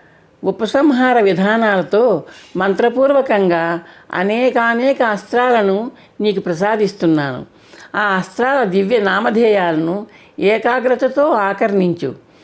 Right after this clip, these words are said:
అంటూ శివుడు దివ్యాస్త్రాల నామధేయాలను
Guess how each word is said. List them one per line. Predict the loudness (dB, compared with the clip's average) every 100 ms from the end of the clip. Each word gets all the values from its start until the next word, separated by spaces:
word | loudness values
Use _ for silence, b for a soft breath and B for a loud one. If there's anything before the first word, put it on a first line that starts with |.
| B B -6
అంటూ | -2 0 0 0 -2 -6 B B B -8
శివుడు | -2 0 0
దివ్యాస్త్రాల | 0 -2 0 -2 -2 -2 0 2
నామధేయాలను | 0 0 0 2 2 2 0 -2 -4 -6